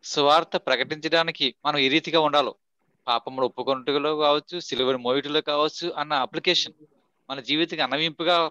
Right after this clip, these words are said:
పాట కనిపిస్తుంది సార్. ఆ పాట రాయడం మాత్రం కాకుండా దాన్ని ట్యూన్ చేయడం, దానికి మ్యూజిక్ చేయడం, దర్శన్ బాబు గారి యొక్క ఆ పిక్చరైజ్ చేయడం కూడా చాలా perfect గా ఉంది సార్. దేవునికి ఆ మహిమ కలిగిన గాక. మరొకసారి నాగయ్య గారికి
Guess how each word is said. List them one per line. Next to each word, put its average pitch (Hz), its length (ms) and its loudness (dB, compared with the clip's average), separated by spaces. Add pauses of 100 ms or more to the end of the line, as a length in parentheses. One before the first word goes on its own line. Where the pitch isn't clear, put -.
పాట 143 140 2
కనిపిస్తుంది 135 500 -12
సార్. 143 140 -4 (580)
ఆ 127 40 -2
పాట 135 260 0
రాయడం 131 420 2
మాత్రం 143 300 -4
కాకుండా 131 460 -6 (540)
దాన్ని 127 240 -8
ట్యూన్ 135 220 -8 (160)
చేయడం, 131 340 0 (540)
దానికి 127 260 -10
మ్యూజిక్ 127 600 -6
చేయడం, 127 300 -2 (400)
దర్శన్ 139 320 -6
బాబు 135 200 0
గారి 135 100 2
యొక్క 131 180 -4 (500)
ఆ 123 80 -6
పిక్చరైజ్ 160 540 -2
చేయడం 143 200 0
కూడా 139 180 -4 (140)
చాలా 160 540 2 (220)
perfect 160 320 -6
గా 147 120 0
ఉంది 135 200 -8
సార్. 127 240 -6 (100)
దేవునికి 143 400 0
ఆ 143 40 2
మహిమ 127 240 -4
కలిగిన 127 380 -4
గాక. 120 240 0 (320)
మరొకసారి 139 720 0 (240)
నాగయ్య 135 520 4
గారికి 131 460 2